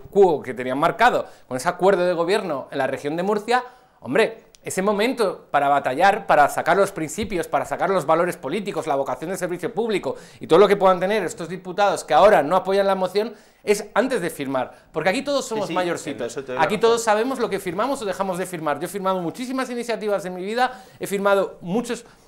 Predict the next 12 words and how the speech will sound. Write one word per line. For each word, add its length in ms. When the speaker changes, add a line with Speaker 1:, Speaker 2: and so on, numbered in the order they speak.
Speaker 1:
acuerdos, 600
además, 320
con 140
Ciudadanos, 500
por 100
ejemplo, 420
y 80
sabía 280
perfectamente 600
lo 120
que 80
firmo, 540